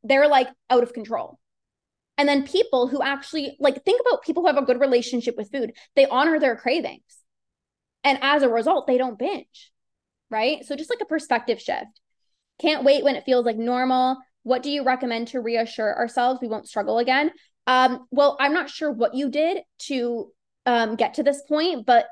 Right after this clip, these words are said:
you have to rewire your brain. Like, I, I am so confident I will never, ever, ever binge again. And it's already been three years, but I'm so confident that I will never binge again because I've done things sustainably. I've gotten rid of all my binge urges.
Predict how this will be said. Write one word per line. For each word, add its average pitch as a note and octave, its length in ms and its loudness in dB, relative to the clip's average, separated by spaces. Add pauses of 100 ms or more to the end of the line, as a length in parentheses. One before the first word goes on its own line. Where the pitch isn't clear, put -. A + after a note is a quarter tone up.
(360)
you B3 240 -4
have C#4 300 -4
to D#4+ 80 -6
rewire A3+ 500 0
your G#3 120 -6
brain. F3+ 360 -10 (460)
Like, C#4 260 2
I, D#4 460 2 (140)
I C4+ 100 0
am D#4+ 160 4
so C4 260 2
confident C4 520 -4
I C4 80 2
will A#3+ 160 -2
never, C4+ 500 0
ever, B3 180 2
ever A#3+ 220 -2
binge A3+ 220 -8
again. A3+ 240 -4
And A#3+ 100 -2
it's A3 100 -8
already C#4+ 220 0
been A#3+ 180 -2
three G3+ 220 -8
years, C4+ 300 0 (200)
but C4+ 100 2
I'm C#4 120 2
so E4 180 2
confident B3 400 -4
that B3 120 2
I A3+ 80 2
will A3+ 100 0
never A3 220 -4
binge A3 240 -8
again A3 320 -4
because B3 340 -6
I've A#3+ 220 2
done C4+ 160 2
things B3 220 0
sustainably. A#3 680 -2 (280)
I've B3+ 320 2
gotten B3 280 2
rid A#3+ 160 2
of A#3 80 -4
all A3 180 2
my G#3+ 120 -8
binge G#3 220 -8
urges. G3+ 460 -6